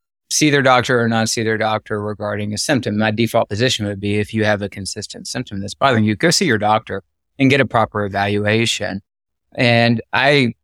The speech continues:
routinely refer my patients to gastroenterologists for colonoscopies and upper endoscopies and additional studies, depending on some of the findings I see on these gut reports or the symptoms they're reporting to me.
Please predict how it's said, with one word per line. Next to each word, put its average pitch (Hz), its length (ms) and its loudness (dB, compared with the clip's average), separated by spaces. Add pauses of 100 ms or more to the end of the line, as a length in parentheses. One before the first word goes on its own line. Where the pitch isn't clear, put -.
(320)
routinely 143 520 2
refer 117 380 0
my 110 160 2
patients 113 540 -4
to 143 160 -6
gastroenterologists 107 1120 -2
for 113 180 -6
colonoscopies 104 1120 -4
and 101 100 -6
upper 101 220 -4
endoscopies 104 760 -2
and 104 80 -8
additional 101 440 -8
studies, 113 560 0 (420)
depending 196 360 4
on 135 120 4
some 139 160 4
of 127 100 2
the 123 100 0
findings 131 420 2
I 120 260 4 (100)
see - 200 0
on 120 100 4
these 117 160 2
gut 113 220 -2
reports 127 480 0
or 135 180 2
the 120 100 2
symptoms 113 380 -2
they're 110 140 -2
reporting 104 480 -6
to 101 100 -8
me. 107 360 0